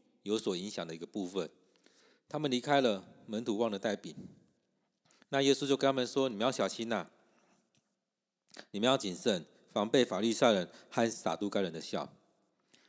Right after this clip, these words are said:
只是说你们要小心提防那些法利赛人跟撒都该人他们的酵母啊。也就是说，其实他们以前那时候的人是做饼的，用麦、用面粉去做饼。做饼呢，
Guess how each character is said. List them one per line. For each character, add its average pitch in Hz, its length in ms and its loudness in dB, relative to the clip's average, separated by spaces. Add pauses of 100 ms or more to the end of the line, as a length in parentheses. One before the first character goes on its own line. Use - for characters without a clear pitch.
(140)
只 160 100 -2
是 196 60 2
说 185 120 2
你 160 80 -4
们 139 100 0
要 170 80 4
小 113 160 2
心 139 260 -2
提 131 180 -2
防 127 200 4
那 135 80 2
些 135 160 2
法 107 140 2
利 113 60 4
赛 135 160 4
人 113 80 4
跟 123 220 4 (840)
撒 117 220 0
都 135 120 2
该 151 140 4
人 139 80 2
他 151 100 -4
们 143 160 -10
的 131 120 0
酵 139 280 4
母 92 200 0
啊。 90 180 -4 (680)
也 123 80 -2
就 190 80 2
是 226 60 6
说， 214 140 6
其 190 120 4
实 196 80 8
他 190 160 2
们 175 300 4
以 127 100 -4
前 135 240 0
那 180 120 2
时 175 120 2
候 151 80 10
的 147 140 10
人 123 160 8
是 151 200 0
做 147 240 10
饼 90 280 -4
的， 85 160 0 (260)
用 151 160 10
麦、 139 340 4 (340)
用 139 140 4
面 139 200 6
粉 95 180 0
去 120 100 -4
做 117 240 8
饼。 - 240 -6 (480)
做 220 140 10
饼 180 200 4
呢， 151 300 4